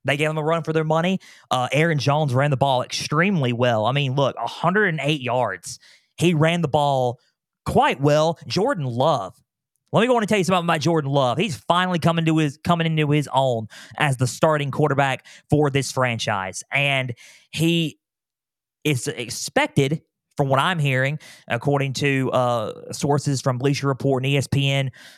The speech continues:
and N F L Network, that he may get an extension during the offseason. Don't know how much that's gonna be, but he may get an ex-, may get a, uh, an extension and may get, so, uh, get, may get a little bit of a raise for him. He has done quite well. Uh,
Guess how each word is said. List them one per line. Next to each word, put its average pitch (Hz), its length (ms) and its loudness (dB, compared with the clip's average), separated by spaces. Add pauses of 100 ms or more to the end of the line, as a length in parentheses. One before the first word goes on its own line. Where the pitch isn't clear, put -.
and 131 180 0
N 143 160 0
F 135 80 -4
L 139 140 2
Network, 131 420 0
that 120 80 -8
he 160 140 0
may 160 380 2
get 151 280 0
an 139 100 -4
extension 139 720 -2 (240)
during 143 260 2
the 135 80 0
offseason. 120 600 -2 (380)
Don't 139 160 4
know 156 80 6
how 170 160 2
much 175 140 2
that's 165 160 -4
gonna 190 160 2
be, 156 300 2
but 131 160 0
he 143 100 -2
may 143 160 2
get 135 180 0
an 135 60 -4
ex-, - 200 -6 (160)
may 139 140 2
get 143 160 2
a, 131 160 2
uh, 117 240 2 (360)
an 131 120 0
extension 147 580 -4
and 135 100 0
may 135 120 2
get, 139 140 -2
so, 139 100 -2
uh, 123 80 2
get, 127 240 -2
may 151 140 0
get 165 80 2
a 185 60 4
little 170 140 -2
bit 170 40 0
of 151 80 -2
a 143 80 -2
raise 147 520 -2 (280)
for 147 180 4
him. 123 320 0
He 151 160 0
has 127 160 0
done 135 380 0
quite 151 380 0
well. 117 380 0 (320)
Uh, 110 380 -2